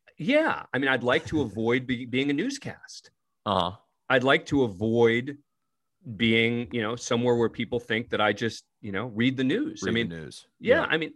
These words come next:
Speaker 1: look, it's, it, it does, it just doesn't work on,
Speaker 2: No.
Speaker 1: on cable. So anyone who, who considers themselves to be a,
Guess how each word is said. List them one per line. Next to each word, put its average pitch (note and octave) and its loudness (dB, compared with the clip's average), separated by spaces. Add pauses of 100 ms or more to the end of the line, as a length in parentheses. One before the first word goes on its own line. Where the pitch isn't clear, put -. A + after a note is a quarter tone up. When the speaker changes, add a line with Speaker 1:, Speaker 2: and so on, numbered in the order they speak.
Speaker 1:
look, A#3 2
it's, D3+ 0
it, C#3+ 0 (160)
it E3 -8
does, D#3+ 0
it C#3+ -10
just C3 -6
doesn't A2+ -2
work A#2 -6
on, G2 -6
Speaker 2:
No. D#2+ -12 (140)
Speaker 1:
on G#2 0
cable. - -6 (200)
So B2+ 8 (1200)
anyone F#3+ 4
who, D3 -2
who C3+ -4
considers D3+ 2
themselves A2 0
to B2 -4
be A#2 4
a, G#2+ 4